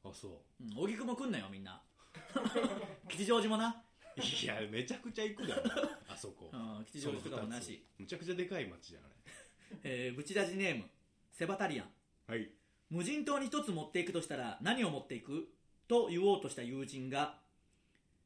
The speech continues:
Speaker 1: 「自民党に一つ持っていくとしたら何を持っていく？」
Speaker 2: <laughs>
Speaker 1: って言ってました。そんなことあります？「熱い思い」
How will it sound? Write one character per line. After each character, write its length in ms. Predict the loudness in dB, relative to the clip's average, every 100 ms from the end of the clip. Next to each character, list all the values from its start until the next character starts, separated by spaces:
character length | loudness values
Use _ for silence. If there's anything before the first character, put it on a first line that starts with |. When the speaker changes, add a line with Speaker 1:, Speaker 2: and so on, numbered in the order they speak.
| -12
Speaker 1:
「自 160 | 2 4
民 220 | 4 2
党 160 | 4 4
に 60 |
一 140 | 2 2
つ 80 |
持 100 | 4
っ 60 | 8
て 60 | 8
い 40 |
く 60 | 8
と 80 | 4
し 100 | 6
た 100 | 6
ら 120 | 6 8
何 280 | 8 10 8
を 40 |
持 80 | 8
っ 80 | 4
て 80 | 2
い 80 |
く？」 140 | 4 2 2 -8 -10 -18
Speaker 2:
<laughs> 160 | -18 4
Speaker 1:
っ 20 |
て 100 | 6
言 100 | 6
っ 20 |
て 100 | 6
ま 100 | 0
し 80 | 0
た。 180 | -6 -8 _ -6
そ 140 | 0 2
ん 40 |
な 60 | 4
こ 80 | 2
と 80 |
あ 40 | 2
り 80 | 0
ま 80 | -2
す？ 140 | -4 -12 -16 -16 -14 -16 -16 -16 -10 -4
「熱 260 | -2 2
い 80 | 6
思 200 | 8 8
い」 120 | 6